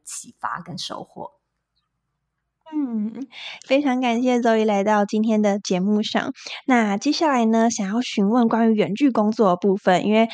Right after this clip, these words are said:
Speaker 2: 啊，Zoe 算是远距工作的大前辈，就是经验非常的丰富。所以呢，想要请 Zoe 呢，可以帮我们简单的介绍说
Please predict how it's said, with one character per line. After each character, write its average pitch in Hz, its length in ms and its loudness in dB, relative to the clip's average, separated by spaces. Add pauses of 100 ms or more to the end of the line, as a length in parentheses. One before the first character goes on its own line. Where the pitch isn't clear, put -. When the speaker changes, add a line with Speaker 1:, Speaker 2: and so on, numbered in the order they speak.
(220)
Speaker 2:
啊， 180 180 -2
Zoe 233 260 4
算 202 200 0
是 214 140 4
远 185 180 2
距 226 160 0
工 220 200 4
作 214 180 2
的 185 80 4
大 190 220 -2
前 185 320 -6
辈， 185 160 2
就 208 80 -2
是 208 120 0
经 277 220 2
验 240 140 6
非 226 140 4
常 214 160 0
的 180 100 0
丰 214 360 0
富。 - 220 2 (460)
所 311 120 4
以 294 60 6
呢， 233 140 6
想 202 200 0
要 220 80 2
请 190 340 2
Zoe 247 260 4
呢， 202 140 2
可 220 120 0
以 190 60 4
帮 190 140 2
我 180 60 0
们 190 160 0
简 165 180 -4
单 233 220 0
的 214 140 4
介 214 280 0
绍 202 260 0
说 175 300 -2